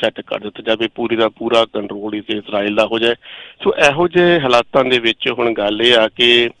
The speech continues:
ਇਜ਼ਰਾਈਲ ਇਹ ਪ੍ਰਪੋਜ਼ਲ ਨੂੰ ਜਾਂ ਜੋ ਮੀਡੀਏਟਰ ਨੇ ਇਜਿਪਟ ਤੇ ਕਤਰ ਦੇ, ਉਹਨਾਂ ਦੇ ਪ੍ਰਪੋਜ਼ਲ ਨੂੰ ਮੰਨਦਾ ਜਾਂ ਨਹੀਂ ਮੰਨਦਾ,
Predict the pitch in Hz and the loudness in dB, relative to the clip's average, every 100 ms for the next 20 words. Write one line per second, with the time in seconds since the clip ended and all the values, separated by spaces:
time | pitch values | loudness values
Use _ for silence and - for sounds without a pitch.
0 | - - - - 113 110 104 113 117 123 | -20 -20 -18 -4 -2 0 4 6 6 4
1 | 123 123 120 - 117 113 - 107 - 110 | 4 4 4 2 -4 -6 -8 -14 -10 -12
2 | - 110 107 110 107 107 104 110 104 107 | -8 -8 -6 -8 -4 -6 -6 -10 -10 -12
3 | 107 117 117 - 120 113 104 - 101 104 | -8 -6 -4 -4 -2 -2 -4 -8 -10 -12
4 | - - 104 104 101 101 104 107 107 110 | -12 -12 -12 -12 -10 -10 -8 -10 -8 -10
5 | - - - 104 - 104 104 98 98 107 | -10 -16 -14 -12 -8 -6 -4 -4 -4 -2
6 | 110 101 98 135 123 113 113 | -2 -2 0 2 2 2 2